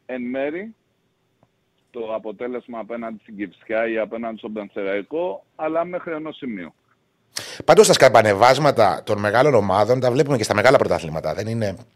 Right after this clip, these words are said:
Speaker 2: ε, δεν συμβαίνει μόνο στην Ελλάδα.
Speaker 1: Γι' αυτό το λέω, γι' αυτό λέω.
Speaker 2: Ναι.
Speaker 1: Δεν μιλάω
Speaker 2: Ε,
Speaker 1: μόνο για
Speaker 2: συμφωνώ
Speaker 1: Ελλάδα,
Speaker 2: μαζί σας,
Speaker 1: μιλάω,
Speaker 2: έχετε
Speaker 1: είναι
Speaker 2: δίκιο.
Speaker 1: σε παγκόσμιο, είναι παγκόσμιο το φαινόμενο.
Speaker 2: Σωστά.
Speaker 1: Ο παίκτης από μόνος του, ό,τι και να κάνει σαν τεχνικό επιτελείο, σαν προπονητής,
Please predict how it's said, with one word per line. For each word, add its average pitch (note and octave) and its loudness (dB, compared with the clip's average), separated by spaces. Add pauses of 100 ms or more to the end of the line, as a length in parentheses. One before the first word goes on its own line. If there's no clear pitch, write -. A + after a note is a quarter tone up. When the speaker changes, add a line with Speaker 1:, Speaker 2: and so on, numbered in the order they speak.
(160)
Speaker 2:
ε, A#1 -10
δεν D2+ -14
συμβαίνει A2 -2
μόνο E2+ -4
στην D#2+ -10
Ελλάδα. D#2 -2
Speaker 1:
Γι' C#3+ -8
αυτό F#3 -6
το A2+ -4
λέω, F#2 -4
γι' G#2+ -6
αυτό D3 -8
λέω. A#2+ 2
Speaker 2:
Ναι. A#2+ 6
Speaker 1:
Δεν C#3+ 0
μιλάω G3 -4
Speaker 2:
Ε, A2 0
Speaker 1:
μόνο D3+ 4
για - 0
Speaker 2:
συμφωνώ D3+ 4
Speaker 1:
Ελλάδα, E3 6
Speaker 2:
μαζί C3 4
σας, C3+ -2
Speaker 1:
μιλάω, D#3+ 2
Speaker 2:
έχετε E3 0
Speaker 1:
είναι - -6
Speaker 2:
δίκιο. F3 -6
Speaker 1:
σε - -20
παγκόσμιο, D#3+ -4
είναι E3+ -16
παγκόσμιο D#3+ -4
το G#2+ -8
φαινόμενο. G#2 -10
Speaker 2:
Σωστά. A2 -4 (760)
Speaker 1:
Ο C3 4
παίκτης E3+ -2
από D3+ -6
μόνος E3 -10
του, D#3+ -6
ό,τι F3+ -8
και E3 -10
να D3+ -10
κάνει D#3+ -10
σαν E3 -12
τεχνικό D3+ -10
επιτελείο, D3 -6
σαν D3+ -10
προπονητής, D3 -8